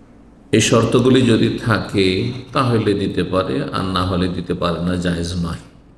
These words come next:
বর্তমান যুগে মেয়েরা যদি ছেলেদেরকে প্রস্তাব দেয়, ছেলে যদি সরাসরি কোনো মেয়েকে প্রস্তাব দেয়, এতে ফিতনারই সম্ভাবনা বেশি রয়েছে,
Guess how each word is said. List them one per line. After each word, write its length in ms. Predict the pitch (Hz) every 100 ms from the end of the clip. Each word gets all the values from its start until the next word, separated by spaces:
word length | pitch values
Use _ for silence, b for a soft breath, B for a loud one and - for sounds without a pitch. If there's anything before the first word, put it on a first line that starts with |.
| _ _ - - - -
বর্তমান 480 | 107 - 110 110
যুগে 640 | 107 101 104 101 - - - - - - - _ _ _ _ _ _ - - -
মেয়েরা 440 | 98 101 92 90
যদি 380 | 90 92 82 90
ছেলেদেরকে 420 | - 92 87 90
প্রস্তাব 460 | 87 92 87 - 80 -
দেয়, 200 | 71 71 -
ছেলে 300 | 104 95 92
যদি 220 | 87 90
সরাসরি 500 | - 98 92 87 87
কোনো 220 | 90 87
মেয়েকে 260 | 87 87 87
প্রস্তাব 380 | - - - -
দেয়, 160 | - 76
এতে 320 | - - 101
ফিতনারই 800 | - 110 98 107 113 113 123 123 - - B B B B _
সম্ভাবনা 1000 | - 107 104 104 98 101 98 92 90 - - -
বেশি 320 | 90 110 - 104
রয়েছে, 580 | 101 98 - 110 98